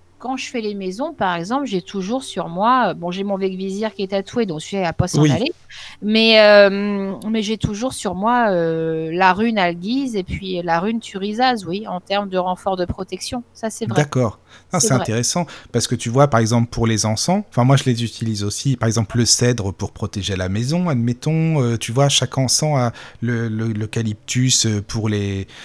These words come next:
Speaker 2: pour les esprits, c'est-à-dire que pour ton esprit soit un peu plus libre, que t'aies des perceptions différentes, enfin, tu vois, et ça, ça me fait penser à la,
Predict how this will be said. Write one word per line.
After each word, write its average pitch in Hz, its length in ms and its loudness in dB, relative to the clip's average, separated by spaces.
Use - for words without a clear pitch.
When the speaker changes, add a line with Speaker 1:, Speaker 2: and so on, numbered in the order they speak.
Speaker 2:
pour 117 180 -2
les 113 220 0
esprits, - 340 0
c'est-à-dire 113 460 -2
que 120 80 -2
pour - 200 -4
ton 113 140 0
esprit 117 380 0
soit 117 200 0
un 104 60 0
peu 117 160 -2
plus - 220 -2
libre, 123 420 0
que - 100 -4
t'aies 117 180 -2
des 110 320 0
perceptions 120 580 0
différentes, 139 520 0
enfin, 120 100 0
tu - 140 -4
vois, 180 180 0
et 127 80 -2
ça, 123 180 -2
ça - 260 -4
me 117 60 0
fait 120 120 -4
penser 127 360 0
à 135 120 2
la, 104 260 0